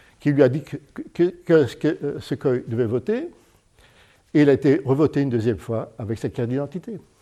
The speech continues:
Je connais la personne, hein. Alors, bon, que, voilà, voilà. Alors, dans, dans ma commune,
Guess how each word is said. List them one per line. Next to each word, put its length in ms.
Je 100
connais 240
la 100
personne, 400
hein. 120
Alors, 320
bon, 240
que, 180
voilà, 400
voilà. 380
Alors, 280
dans, 220
dans 160
ma 140
commune, 480